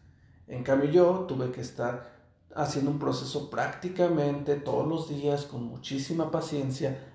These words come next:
hasta poder ver resultados. Y te voy a ser sincero nuevamente, realmente lo, el objetivo final de haber,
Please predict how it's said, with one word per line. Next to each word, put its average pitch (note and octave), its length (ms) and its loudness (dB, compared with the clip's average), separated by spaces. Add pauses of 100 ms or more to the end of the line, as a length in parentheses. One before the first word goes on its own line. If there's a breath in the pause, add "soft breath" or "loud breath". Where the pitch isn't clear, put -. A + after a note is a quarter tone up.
(120 loud breath)
hasta D#3 600 2
poder B2+ 640 -2
ver B2 300 -2
resultados. D3+ 540 2
Y - 60 -6
te E3 60 2
voy G3+ 100 4
a A3 40 6
ser A3+ 120 -2
sincero G3 360 2
nuevamente, G3+ 680 4 (300 loud breath)
realmente B3 560 8
lo, A3 160 8
el F3 140 8
objetivo A3 480 2
final A3+ 340 2
de F#3 80 6
haber, F#3 240 4